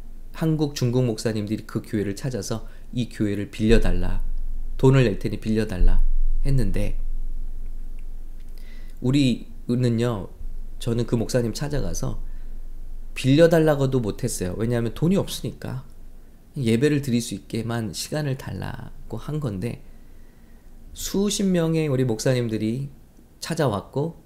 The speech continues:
그 목사님의 대답은 "No, no, no"였대요. 왜냐하면 그 교회 자체로도 너무 바쁘고 공간을 써야 하니까 돈이 필요한 것도 아니고 렌트비가 필요한 교회도 아니고 그런데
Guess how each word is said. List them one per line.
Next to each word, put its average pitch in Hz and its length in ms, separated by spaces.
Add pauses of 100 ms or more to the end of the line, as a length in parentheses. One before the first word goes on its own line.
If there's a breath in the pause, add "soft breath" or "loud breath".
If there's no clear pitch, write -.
그 139 100
목사님의 123 440
대답은 107 500
"No, 123 260
no, 120 240
no"였대요. 101 840 (460 loud breath)
왜냐하면 165 540
그 135 160
교회 131 240
자체로도 117 760 (380 loud breath)
너무 113 240
바쁘고 104 800
공간을 110 400
써야 135 260
하니까 139 560 (720)
돈이 139 280
필요한 127 300
것도 - 240
아니고 95 500
렌트비가 113 480
필요한 113 300
교회도 92 280
아니고 - 420 (480 soft breath)
그런데 131 500